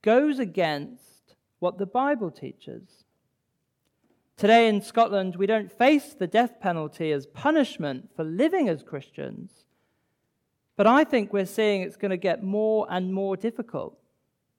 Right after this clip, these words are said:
Just in my time of being a Christian of just six years now, it's changing the way the culture is responding. It may be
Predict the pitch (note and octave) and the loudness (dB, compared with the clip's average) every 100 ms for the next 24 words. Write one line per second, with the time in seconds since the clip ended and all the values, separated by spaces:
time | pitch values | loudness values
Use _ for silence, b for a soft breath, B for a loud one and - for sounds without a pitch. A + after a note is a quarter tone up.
0 | _ - B3+ B3 A#3 G#3+ A3+ C#4 C#4 G#3+ | _ 2 2 4 0 4 6 4 4 2
1 | F3+ E3+ G3+ F#3+ F3 D#3+ A#3 A#3+ G3 D3+ | 2 0 0 0 -2 -6 -8 -4 -4 -4
2 | D3 F#3 - - - - G#3 B3 C#4+ G3+ | -4 -6 -6 -10 -10 -8 -4 -2 -2 -2
3 | D3+ B2+ A#2+ G3+ F3+ _ _ _ _ _ | -6 -4 -6 -10 -18 _ _ _ _ _
4 | _ _ - G3 - - A#3+ C#4 C#4 F3+ | _ _ -2 -2 -4 -12 -4 0 0 0
5 | C3+ G#2 E3+ - _ _ _ F3 G3 A#3 | -4 -6 -14 -20 _ _ _ -6 0 0
6 | A3 A3+ G#3+ G#3+ G#3+ G3+ F#3+ G3+ G3 - | 0 -2 -2 -2 -4 -4 -4 -6 -10 -6
7 | B3+ B3+ B3+ D#3+ A#2 C#3 - _ _ _ | -4 -2 -2 -2 -6 -12 -20 _ _ _
8 | _ _ _ _ _ _ _ _ _ _ | _ _ _ _ _ _ _ _ _ _
9 | _ _ _ _ _ _ _ _ _ _ | _ _ _ _ _ _ _ _ _ _
10 | _ _ _ _ - G3+ G#3 B3 E4 D4 | _ _ _ _ 2 4 6 6 6 6
11 | D3+ B2+ C3 G3 | 2 -2 -4 -4